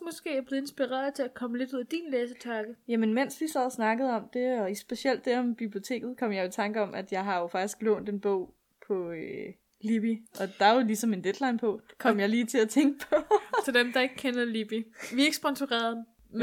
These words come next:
Speaker 1: vi
Speaker 2: vi
Speaker 1: vil
Speaker 2: vil gerne.
Speaker 1: gerne. Skal vi lige, øh, skal vi lige forklare det kort?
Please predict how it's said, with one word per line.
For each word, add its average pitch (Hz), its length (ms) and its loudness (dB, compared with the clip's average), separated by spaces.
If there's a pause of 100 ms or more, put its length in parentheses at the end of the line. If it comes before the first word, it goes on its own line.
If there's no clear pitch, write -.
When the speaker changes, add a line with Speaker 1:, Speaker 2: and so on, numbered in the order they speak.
Speaker 1:
vi 214 40 2
Speaker 2:
vi 208 100 0
Speaker 1:
vil - 80 -
Speaker 2:
vil 233 100 0
gerne. 208 240 4
Speaker 1:
gerne. 214 180 0 (640)
Skal - 280 -2
vi 226 100 2
lige, 262 380 2 (140)
øh, 240 80 -4
skal 233 220 -4
vi 226 40 -2
lige 262 140 -2
forklare 294 400 2
det 311 120 -8
kort? 302 280 -2